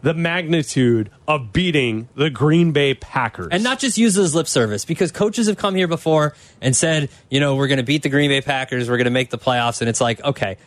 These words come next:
Speaker 2: you don't, like, co-, like, Harbaugh gets it. Harbaugh understands. And the
Speaker 1: And that's,
Speaker 2: knock on
Speaker 1: that's
Speaker 2: him
Speaker 1: my point, is, like, he would understand the weight
Speaker 2: And
Speaker 1: of it, what it means to face off against the Green Bay Packers.
Speaker 2: My knock on him, like, the first seven years of him at, at Michigan was,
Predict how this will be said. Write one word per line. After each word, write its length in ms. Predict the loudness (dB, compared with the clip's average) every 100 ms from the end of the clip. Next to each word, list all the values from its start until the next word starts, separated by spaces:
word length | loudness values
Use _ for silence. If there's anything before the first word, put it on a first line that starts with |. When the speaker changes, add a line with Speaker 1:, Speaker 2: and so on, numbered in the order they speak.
| _
Speaker 2:
you 140 | -2
don't, 300 | 0 -2 -4 -2
like, 220 | 0 -2 -8 _ _ _
co-, 200 | -4 -4 -2
like, 180 | -2 -2
Harbaugh 540 | 0 0 2 0 0
gets 320 | 0 -2 -2
it. 140 | -6 -8 _ _ -10
Harbaugh 380 | -2 0 0 0
understands. 500 | 0 0 0 0 0
And 140 | 2 4
the 60 |
Speaker 1:
And 80 | 4
that's, 260 | 2 0 -2
Speaker 2:
knock 40 |
on 40 |
Speaker 1:
that's 160 | -2 0
Speaker 2:
him 100 | -2
Speaker 1:
my 140 | -2
point, 380 | -2 0 0 -2
is, 200 | -2 0
like, 220 | 0 0
he 160 | 0 2
would 180 | 2 2
understand 840 | 0 -2 -2 -2 -2 0 2 2
the 40 | 0
weight 560 | 0 -2 -2 -6 -14 -4
Speaker 2:
And 120 | -2
Speaker 1:
of 60 | 0
it, 80 | 0
what 180 | 0 0
it 100 | 0
means 360 | 0 0 0
to 80 | -2
face 320 | 0 0 2
off 180 | 0 0
against 280 | -2 -2 -2
the 40 |
Green 220 | -2 0
Bay 80 | 0
Packers. 120 | 0
Speaker 2:
My 140 | 0 0
knock 320 | 0 -2 -2
on 160 | -4 -2
him, 220 | -2 -2
like, 160 | -4
the 80 | -4
first 380 | -2 0 0 -2
seven 420 | 0 0 2 2
years 520 | 2 2 2 0 0 0
of 120 | 0
him 200 | 0 0
at, 140 | 0
at 180 | -2 -2
Michigan 600 | 0 -2 -2 -2 0 2
was, 360 | 2 2 0